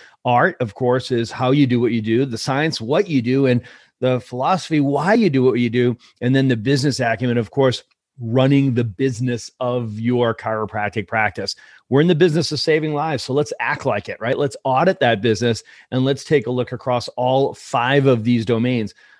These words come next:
Attraction, your marketing, generating leads, conversion, compelling people to invest their limited resources of time, energy, focus, and money to take action with your services to get what they want, retention,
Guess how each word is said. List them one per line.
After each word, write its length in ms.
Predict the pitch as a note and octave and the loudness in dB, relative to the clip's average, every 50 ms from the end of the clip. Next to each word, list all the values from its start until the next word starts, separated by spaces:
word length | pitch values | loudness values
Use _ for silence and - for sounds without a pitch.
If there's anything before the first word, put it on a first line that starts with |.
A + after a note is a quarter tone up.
| _ - | _ -14
Attraction, 520 | G#2+ - - C#3 A2+ B2 A#2+ - D#3+ D3 | -14 -8 -4 -2 0 0 0 0 -2 0
your 140 | C3+ A#2 G#2 | 0 0 0
marketing, 460 | G#2 G#2 A2 A2 - C#3+ C3+ C3+ C3 | 2 2 0 2 2 2 2 2 2
generating 500 | G#2+ A2+ A2 A2 A2+ A2+ A2+ A2 A2 G#2+ | 2 2 0 2 2 2 2 2 0 2
leads, 340 | A2+ B2+ C3+ C#3+ C#3+ B2 - - _ - _ _ | 2 4 4 4 2 0 -2 -10 _ -20 _ _
conversion, 720 | - - B2+ B2 G#2 A#2+ C3 C3+ C#3+ B2+ D#3 D3+ D#3+ D#3+ - - _ _ - | -4 -2 -2 0 2 4 4 4 4 2 0 -2 -2 -2 -6 -8 _ _ -6
compelling 520 | - C3+ B2 G#2+ - D#3+ D3 D3+ E3+ D#3 | -4 -4 -4 -2 -2 -2 0 0 0 0
people 320 | - - D#3+ D3 D3+ D#3 C#3 | -2 -4 -4 0 0 0 0
to 220 | - - C#3 B2+ | 0 0 2 2
invest 460 | B2 A#2 A2 F#2+ A2+ A#2+ C3 B2+ - - | 2 2 0 0 0 -2 -2 -2 -2 -2
their 160 | C3+ A#2+ A#2 | 0 0 0
limited 380 | A#2 B2 C3+ D3 C#3 C#3 A#2+ | 0 2 2 2 2 2 2
resources 640 | A#2 B2+ C#3+ D3 C3+ - C#3+ C#3 C#3 C#3 - C#3 A#2 | 2 0 0 0 -2 -2 -2 -2 -2 -4 -6 -8 -8
of 100 | A#2+ G#2+ | -8 -8
time, 320 | - - B2+ C3 C3 C3+ C3+ | -8 -8 -6 -6 -4 -2 -2
energy, 280 | C3 C3+ B2 A2+ A#2+ | -2 -2 -2 -2 -4
focus, 420 | G#2+ - C3 C3 B2 C3+ B2 - A#2+ | -2 0 -2 0 0 -2 -2 0 0
and 100 | A#2 A#2+ | 0 0
money 220 | B2 C3 C#3 C#3+ | 2 0 0 0
to 140 | A#2+ - A#2 | -2 -4 -8
take 260 | - - D3 B2+ - | -6 -4 -4 -4 -4
action 520 | - F#2+ A#2+ - - - F3+ F3 F3+ E3+ - - - _ - | -4 -4 -4 -4 -2 -2 -2 -2 -2 -2 -4 -8 -16 _ -4
with 320 | B2+ C#3+ E3 F3 D3+ - | 2 2 2 2 2 0
your 200 | D3+ D#3+ E3+ F3 | 2 2 2 2
services 600 | - - D#3+ D#3 D3+ D#3 C3+ - F3 E3+ E3+ - - | 2 0 0 0 0 0 -2 0 0 0 0 -2 -4
to 120 | - A#2 | -8 -6
get 220 | G#2 C#3 D#3+ - - | -4 -4 -4 -4 -4
what 100 | D3 - | -4 0
they 160 | D3+ C#3+ D3 | 0 2 2
want, 400 | C3 B2+ C3 C3 C#3+ E3 - - - _ _ _ _ _ _ - | 2 0 -2 -2 -2 -4 -6 -8 -16 _ _ _ _ _ _ -2
retention, 760 | C3 C3+ B2 - - C#3+ C#3+ D#3 - - E3+ D#3+ E3+ D#3 | -2 -2 -2 -2 -4 -4 -4 -4 -2 -2 -2 -2 -4 -6